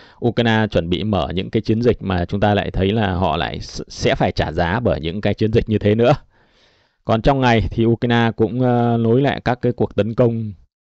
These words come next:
ờ, có thể nói là rất khủng khiếp vào, ờ, dân chúng khu vực Donetsk, từ Horivka tới Donetsk.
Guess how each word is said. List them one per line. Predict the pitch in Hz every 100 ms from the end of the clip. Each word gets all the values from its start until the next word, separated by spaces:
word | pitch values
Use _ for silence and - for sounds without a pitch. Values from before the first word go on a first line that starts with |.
| _ _ -
ờ, | 101 95 95
có | - 113
thể | 95
nói | 92 104
là | 104
rất | 131 -
khủng | 110 -
khiếp | 139 156 - -
vào, | 104 98 90 90
ờ, | 90
dân | 92 113 104
chúng | 107 117 196 -
khu | 113
vực | 104
Donetsk, | 110 107 117 143 - _ -
từ | 107 101
Horivka | 98 117 131 - 117 107 92
tới | 101 101
Donetsk. | 104 104 120